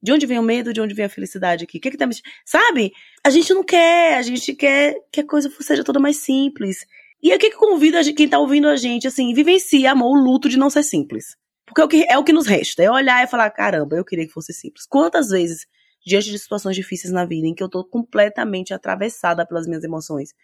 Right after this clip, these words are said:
eu olho e penso, "Como eu queria que isso aqui <laughs> fosse simples", sabe? Como eu queria que fosse mais fácil,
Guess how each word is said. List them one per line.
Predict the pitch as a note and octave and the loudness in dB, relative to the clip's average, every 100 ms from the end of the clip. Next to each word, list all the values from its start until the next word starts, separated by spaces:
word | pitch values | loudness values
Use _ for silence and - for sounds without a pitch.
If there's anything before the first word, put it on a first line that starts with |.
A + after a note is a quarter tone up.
| _ _ - | _ _ 0
eu | G#3+ | 2
olho | G#3+ A3 | 2 -2
e | |
penso, | G3 - | -8 -8
"Como | - A#3 | -6 -4
eu | B3+ | -4
queria | G3 | -6
que | - | -8
isso | - | -4
aqui | G#3+ | -6
<laughs> | |
fosse | - - | -4 -4
simples", | - - D4 - D4 - _ | -2 2 2 2 -4 -4 _
sabe? | - B3 C4 C#4 | -6 -2 0 -2
Como | D4 B3 | -6 -6
eu | A#3+ | -6
queria | B3 G#3+ G#3 | -6 -4 -4
que | G#3+ | -4
fosse | G#3 G3 G3 | -8 -8 -6
mais | F#3 G3 | -8 -8
fácil, | - F#3 F3 F3 - E3+ | -4 0 0 -2 -12 -14